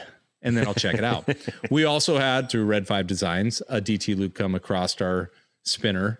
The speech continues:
Speaker 1: and it was fun to just look at it. I had to, oh, and it was terrifying. And Andy dropped it off with me. He's like, "Hey, spin this." I'm like, "Okay."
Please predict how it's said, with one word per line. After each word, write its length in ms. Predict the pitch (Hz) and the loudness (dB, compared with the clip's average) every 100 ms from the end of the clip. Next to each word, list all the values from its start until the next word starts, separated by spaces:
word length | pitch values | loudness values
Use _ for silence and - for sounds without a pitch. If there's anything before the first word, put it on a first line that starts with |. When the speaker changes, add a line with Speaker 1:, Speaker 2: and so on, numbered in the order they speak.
| _ - | _ -2
Speaker 1:
and 300 | 104 101 110 | 0 2 0
it 80 | |
was 180 | 123 120 | 0 0
fun 340 | - 123 175 143 | 0 0 0 0
to 40 | |
just 220 | 95 95 | -2 -2
look 240 | 104 127 143 | 0 0 2
at 140 | 131 | 0
it. 120 | 131 - - | -2 -4 -2
I 220 | 123 151 | 0 2
had 340 | 139 117 107 101 | 2 0 0 -2
to, 320 | 87 80 82 _ _ | -4 -4 -6 _ _
oh, 220 | 95 82 - _ _ _ _ | -4 -4 -8 _ _ _ _
and 140 | 123 110 | -2 0
it 100 | 117 | 2
was 300 | 104 98 92 _ _ _ _ - | 0 -2 -6 _ _ _ _ -10
terrifying. 560 | - 104 82 - - 76 | -2 -2 -2 -6 -8 -4
And 180 | 107 - | -2 0
Andy 480 | 143 135 143 160 151 - _ - _ _ - | 0 2 2 2 -2 -8 _ -20 _ _ -12
dropped 480 | 104 98 98 135 - | -4 0 2 0 0
it 100 | 185 | 0
off 240 | 123 127 139 | 2 0 -2
with 160 | 127 | -2
me. 220 | 139 170 - - _ _ - | 0 0 -2 -14 _ _ -4
He's 160 | 110 101 | -2 0
like, 100 | 92 | 2
"Hey, 260 | 127 101 - _ _ _ _ _ _ _ _ - | 0 0 -6 _ _ _ _ _ _ _ _ -8
spin 380 | - - 107 | -4 0 2
this." 300 | 90 80 - - _ _ _ - | 2 -2 -6 -10 _ _ _ -4
I'm 80 | 113 | -2
like, 120 | 101 | 0
"Okay." 360 | 151 135 139 | 0 0 -2